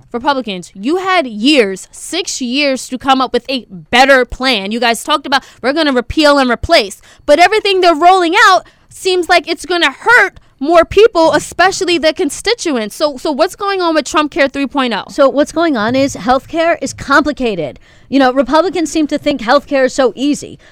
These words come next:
Speaker 2: The reason it was so difficult and why Obamacare is a two thousand page piece of legislation is because healthcare is extremely complicated.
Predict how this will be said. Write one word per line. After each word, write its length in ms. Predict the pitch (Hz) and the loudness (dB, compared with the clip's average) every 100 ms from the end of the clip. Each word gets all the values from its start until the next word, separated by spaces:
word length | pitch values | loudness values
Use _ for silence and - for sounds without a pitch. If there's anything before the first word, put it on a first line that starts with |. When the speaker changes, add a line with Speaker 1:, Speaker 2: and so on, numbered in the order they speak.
| - | -4
Speaker 2:
The 80 | |
reason 280 | 262 339 381 | 0 0 0
it 100 | 370 | -2
was 240 | 269 294 - | 2 2 0
so 300 | - 269 269 | 0 0 2
difficult 580 | 254 269 233 226 214 - | 0 0 -2 -2 -4 0
and 240 | 226 185 | -2 0
why 300 | 202 240 262 | 0 2 2
Obamacare 720 | 240 226 220 254 - 214 196 | 0 0 0 -2 -4 -4 -4
is 100 | 208 | -4
a 200 | 208 - - | -8 -10 -16
two 260 | - 302 302 | -6 -2 -2
thousand 540 | - 226 240 233 226 | 0 0 0 -2 -8
page 400 | - 220 240 190 | -8 -4 -4 -6
piece 260 | - 247 220 | -8 -8 -6
of 120 | 202 | -6
legislation 640 | 196 185 175 254 262 190 - - - | -6 -6 -4 -2 -2 -4 -8 -16 -6
is 160 | 277 240 | -4 -2
because 300 | 294 294 - - _ | 0 2 0 -4 _
healthcare 500 | 214 294 - 349 349 | 2 2 2 2 2
is 120 | 269 233 | 2 -2
extremely 720 | - - - 285 277 254 254 | -6 -12 -2 2 2 2 -2
complicated. 800 | - 247 220 170 - 151 110 | -4 -2 -2 -2 -8 -10 -10